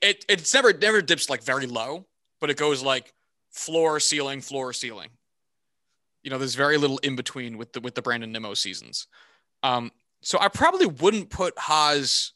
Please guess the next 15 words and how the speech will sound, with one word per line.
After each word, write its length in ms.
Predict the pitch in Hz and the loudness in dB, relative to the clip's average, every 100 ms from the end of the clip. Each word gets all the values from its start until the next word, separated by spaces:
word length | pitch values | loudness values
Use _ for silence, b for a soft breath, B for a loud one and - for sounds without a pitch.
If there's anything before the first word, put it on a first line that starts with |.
| _ | _
above 320 | 151 135 139 - | -2 2 2 2
any 320 | 143 165 165 | 0 0 -4
of 160 | 143 120 | -4 -8
the 80 | |
guys 420 | 113 127 131 139 127 | -6 -2 -2 -4 -8
we've 140 | 110 | -14
talked 360 | - 131 139 - | -6 -2 -2 -6
about, 400 | 107 101 104 - _ _ _ _ _ _ | -14 -14 -14 -18 _ _ _ _ _ _
um, 180 | 127 113 | -8 -6
including 380 | 151 147 294 320 | -8 -4 -2 0
Jeff 200 | 196 240 | 2 0
McNeil, 500 | 165 147 220 151 120 | -4 -4 0 0 -2
who 280 | 147 156 151 _ _ _ | -4 -6 -6 _ _ _
I 100 | 151 | -8
think 280 | 151 202 | -2 -4